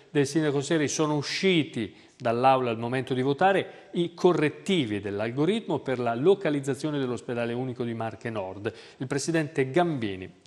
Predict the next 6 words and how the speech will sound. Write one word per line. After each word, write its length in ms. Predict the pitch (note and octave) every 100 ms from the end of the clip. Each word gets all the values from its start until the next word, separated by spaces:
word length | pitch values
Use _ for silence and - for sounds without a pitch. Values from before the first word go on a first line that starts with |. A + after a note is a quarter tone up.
| -
è 280 | C#3 - -
apparso 760 | C#3+ - D3+ C#3 A#2+ - - - - -
in 380 | E3+ D3 C#3 C3 - -
difficoltà. 1000 | - C#3+ F3+ - D#3 - C3 G#2+ - - - - -
E 60 |
allora, 300 | F3+ C#3 A2+